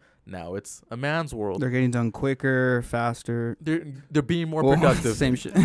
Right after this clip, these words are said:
Speaker 1: They're being more productive.
Speaker 2: <laughs> They're
Speaker 1: They're
Speaker 2: lifting heavy shit.
Speaker 1: Yeah, yeah. They don't have to, you know, hire elsewhere. They're doing it
Speaker 2: <laughs>
Speaker 1: themselves. They're doing it themselves. It's a man's world,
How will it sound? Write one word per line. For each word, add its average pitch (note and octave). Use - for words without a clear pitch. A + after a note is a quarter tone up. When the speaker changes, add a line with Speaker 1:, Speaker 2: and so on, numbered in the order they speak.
Speaker 1:
They're D#3
being E3
more B2
productive. -
Speaker 2:
<laughs> -
They're -
Speaker 1:
They're C#3+
Speaker 2:
lifting D#3+
heavy C#3+
shit. D3
Speaker 1:
Yeah, B2+
yeah. C3
They C3+
don't C3
have B2+
to, A#2
you A#2
know, A2+
hire A2
elsewhere. A2
They're B2
doing C#3+
it -
Speaker 2:
<laughs> E3
Speaker 1:
themselves. A#2
They're B2+
doing D3
it E3+
themselves. C3
It's -
a C3
man's C3+
world, A#2